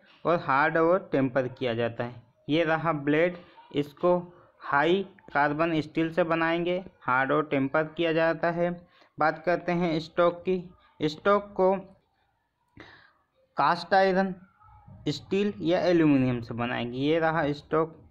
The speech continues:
इसको कास्ट आयरन, स्टील या एल्यूमिनियम से बनाएंगे, ठीक है। अब नेक्स्ट देखते हैं ट्राई स्क्वायर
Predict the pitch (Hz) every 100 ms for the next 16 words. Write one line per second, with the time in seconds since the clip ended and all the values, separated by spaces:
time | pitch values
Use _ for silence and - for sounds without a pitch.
0 | _ _ 139 - 165 170 170 - _ -
1 | 110 127 - 160 160 165 170 175 - -
2 | - _ _ - 143 135 - 170 170 185
3 | 175 - _ - 135 180 233 - - 160
4 | 165 151 135 123 117 113 110 113 107 107
5 | 113 113 - _ - 170 170 233 233 -
6 | _ - _ _ _ _ _ _ _ _
7 | - 151 175 175 180 - 202 185 185 185
8 | 170 185 185 - - - 160 180 160 -
9 | 165 160